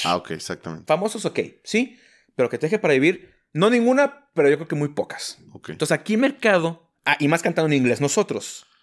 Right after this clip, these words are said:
Speaker 2: Entonces, nuestra tirada e-, era ir a los Estados Unidos, porque allá es un mercado muy diferente de aquí,
Speaker 1: Sí,
Speaker 2: ¿sí?
Speaker 1: totalmente.
Speaker 2: Hay mucho más personas, la cultura es muy diferente.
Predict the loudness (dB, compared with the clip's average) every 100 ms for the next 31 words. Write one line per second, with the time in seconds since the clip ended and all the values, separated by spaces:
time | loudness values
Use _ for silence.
0 | _ _ _ _ _ _ -6 -2 0 0
1 | -2 -4 -2 0 0 0 2 2 0 0
2 | -2 0 0 0 0 -2 -2 0 2 0
3 | -2 -12 _ _ _ -4 0 2 2 0
4 | -4 _ _ -2 2 2 2 0 0 0
5 | 2 0 0 -2 0 -2 -2 -4 -4 -6
6 | _ _ -16 -12 -6 -6 -6 -8 -12 -16
7 | -20 _ -6 -4 -4 -6 -6 0 2 4
8 | 4 2 0 -4 -4 -4 -2 0 0 0
9 | 0 0 -2